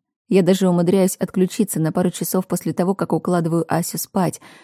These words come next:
Но после тревожного пробуждения собираю вещи.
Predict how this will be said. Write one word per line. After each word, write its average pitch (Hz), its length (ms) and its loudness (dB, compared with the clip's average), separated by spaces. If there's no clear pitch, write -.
Но 226 120 2
после 277 260 4
тревожного 220 540 4
пробуждения 202 880 4
собираю 156 540 -2
вещи. 143 520 -4